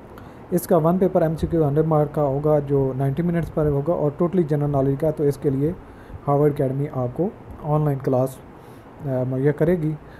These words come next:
अगर आप लोग apply इसमें जो कर रहे हैं। तो इसके अलावा, अ, अपील tribunal पंजाब revenue department authority में, अ, पोस्ट हैं,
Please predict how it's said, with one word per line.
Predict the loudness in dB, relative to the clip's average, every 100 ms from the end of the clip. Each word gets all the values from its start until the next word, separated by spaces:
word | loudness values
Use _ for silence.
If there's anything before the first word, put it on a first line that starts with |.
| -16 -6
अगर | -2 2
आप | 2 0
लोग | -4 -4
apply | -4 0 0
इसमें | 0 -4 -4
जो | -4
कर | -2 -2
रहे | -2
हैं। | -4
तो | -4
इसके | -4 0
अलावा, | 0 0
अ, | -2 -8 -20 -20 -20 -20 -20 -8 0 2 2 0 -4 -14 -10 -6
अपील | 0 2
tribunal | 4 6 4 2 -2 0
पंजाब | 0 2 2 0 -8 -18 -10 -2
revenue | 2 2 2
department | 0 2 2 0 -2
authority | 0 0 0
में, | -2 -4
अ, | -8 -16 -18 -18 -10 -2
पोस्ट | 0 2 4 2 2
हैं, | -2 -2